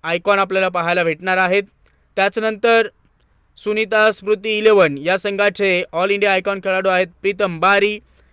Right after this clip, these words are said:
आणि ठाणे icon खेळाडू आहेत प्रितेश जोशी. त्यानंतर रॉयल स्टनर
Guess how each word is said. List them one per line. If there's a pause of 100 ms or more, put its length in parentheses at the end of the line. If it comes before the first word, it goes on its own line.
(160)
आणि
ठाणे
icon
खेळाडू
आहेत (200)
प्रितेश (140)
जोशी. (800)
त्यानंतर (200)
रॉयल
स्टनर